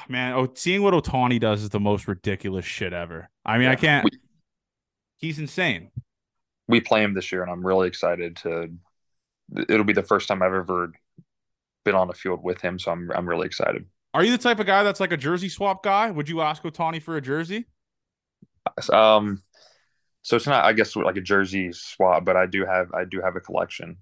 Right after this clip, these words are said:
Speaker 2: Um, I have started that ever since I debuted. Um, in my little, like, man cave room, I have a Johnny Bench jersey. I have my debut jersey, Buster Posey, Mookie Betts, and a Yelich.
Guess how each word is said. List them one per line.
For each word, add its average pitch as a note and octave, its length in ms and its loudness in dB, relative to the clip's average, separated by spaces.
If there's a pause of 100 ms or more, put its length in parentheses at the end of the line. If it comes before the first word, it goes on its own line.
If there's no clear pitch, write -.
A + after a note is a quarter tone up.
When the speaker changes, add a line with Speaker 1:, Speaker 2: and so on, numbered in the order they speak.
(140)
Speaker 2:
Um, F2+ 320 -2
I F2 80 -2
have F2+ 220 0
started F2+ 340 -2
that E2+ 180 2
ever F2+ 140 -6
since F#2+ 200 -10
I F#2 80 -2
debuted. F2 480 -6 (840)
Um, E2+ 460 2 (260)
in G#2+ 100 2
my G2+ 120 6
little, G2 260 4
like, F#2+ 140 2
man F#2+ 260 -6
cave F#2+ 240 -6
room, F#2+ 220 2
I F2+ 60 2
have F#2 180 2
a F2+ 120 0
Johnny F#2 420 -2
Bench F#2 560 -6 (100)
jersey. F2+ 500 0 (600)
I F#2 40 -4
have F#2+ 80 -2
my F#2 120 2
debut F#2 360 2
jersey, F2+ 540 0 (200)
Buster F#2+ 360 4
Posey, F2+ 520 2
Mookie F#2+ 340 -2
Betts, F2+ 580 2
and F#2+ 100 -4
a F2+ 60 -4
Yelich. F2 640 2